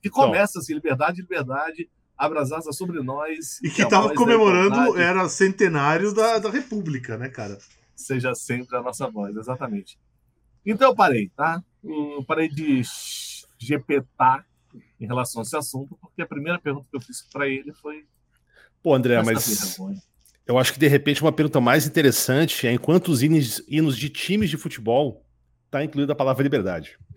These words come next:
Speaker 1: Já, eu já trarei essa informação pra vocês.
Speaker 2: <laughs> É com muita qualidade, tô vendo, né, Edu? <laughs>
Speaker 3: É, não, mas a
Speaker 1: Não,
Speaker 3: impressão
Speaker 1: mas eu perguntei de bandeiras também. Aí ele fez uma resposta vaga, ele começa com uma desculpa, porque o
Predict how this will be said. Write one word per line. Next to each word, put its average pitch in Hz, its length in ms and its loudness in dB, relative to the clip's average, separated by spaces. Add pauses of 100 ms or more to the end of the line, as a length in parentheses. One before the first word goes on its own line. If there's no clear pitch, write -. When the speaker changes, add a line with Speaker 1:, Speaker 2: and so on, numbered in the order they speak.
(680)
Speaker 1:
Já, 123 380 -2
eu 226 100 -6
já 277 140 0
trarei 170 420 2
essa 120 220 -2
informação 104 540 -6
pra - 100 -8
vocês. - 560 -8 (160)
Speaker 2:
<laughs> - 220 -10
É 120 80 0
com 117 160 -4
muita 160 280 0
qualidade, 104 540 0
tô 110 100 -2
vendo, 98 220 -2
né, 98 120 -4
Edu? 104 160 -4
<laughs> - 540 -6 (840)
Speaker 3:
É, 208 160 4
não, 214 280 2
mas 170 320 0
a - 60 -
Speaker 1:
Não, 156 40 -4
Speaker 3:
impressão 220 240 4
Speaker 1:
mas 220 160 8
eu - 140 -2
perguntei 220 340 8
de 202 80 6
bandeiras 196 580 6
também. 120 420 -2
Aí 120 100 -4
ele 156 100 -4
fez 185 260 0
uma 185 140 -6
resposta 160 460 -4
vaga, 139 500 -2
ele 113 140 -8
começa 123 360 -10
com 131 60 -10
uma 131 80 -6
desculpa, 143 420 -10
porque 170 240 -6
o - 80 -14